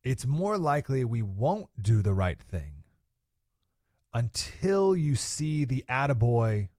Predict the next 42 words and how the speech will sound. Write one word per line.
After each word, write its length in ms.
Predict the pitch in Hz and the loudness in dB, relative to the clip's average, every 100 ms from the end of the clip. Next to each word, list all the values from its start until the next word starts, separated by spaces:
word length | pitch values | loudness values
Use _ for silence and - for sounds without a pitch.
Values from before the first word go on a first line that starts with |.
| _ | _
right 260 | 101 113 113 | -4 -2 0
around 300 | 104 104 92 | 0 0 -2
the 80 | 90 | -4
corner. 400 | - 67 - - _ _ _ _ _ _ _ _ _ _ _ _ _ _ _ _ _ _ _ _ _ _ _ _ _ _ _ _ _ _ _ _ _ _ - | -8 -16 -18 -20 _ _ _ _ _ _ _ _ _ _ _ _ _ _ _ _ _ _ _ _ _ _ _ _ _ _ _ _ _ _ _ _ _ _ -8
Right? 200 | 117 127 | -6 -4
So 100 | 123 | -4
you're, 200 | 131 127 | -2 -2
you're 140 | 131 | 0
confronted 320 | 113 120 175 170 | -2 0 2 2
with 100 | 156 | 2
an 60 | |
option. 340 | 147 143 - 131 | 2 0 -2 -6
You're 120 | 113 | -6
like, 180 | 104 110 | -6 -6
"Okay, 140 | 113 | -6
well, 100 | 101 | -4
I 80 | 104 | -2
know 140 | 135 | 0
what 100 | 156 | 0
the 60 | 143 | 2
right 180 | 123 - | 0 0
thing 140 | 110 | 0
is, 180 | 98 85 | 0 0
but 220 | 98 92 _ _ _ _ _ _ _ _ _ _ - 95 | -2 -4 _ _ _ _ _ _ _ _ _ _ -16 -12
I'm 140 | 101 113 | -8 -8
supposed 280 | - 95 - | -6 -8 -6
to 80 | |
get 100 | 104 | -4
a 40 | 117 | -4
parade 400 | - 156 240 170 | 0 0 0 0
for 120 | 113 | 2
doing 200 | 101 95 | 4 4
the 60 | 92 | 2
right 180 | 90 | 0
thing, 140 | 90 95 | -2 -6
and 80 | 113 | -4
I 80 | |
don't 160 | 185 185 | -4 -4
see 220 | - 185 | -4 -6
a 80 | 185 | -6
parade 460 | - 262 208 165 104 | -6 -6 -4 -4 -4
coming. 320 | 92 85 | -10 -12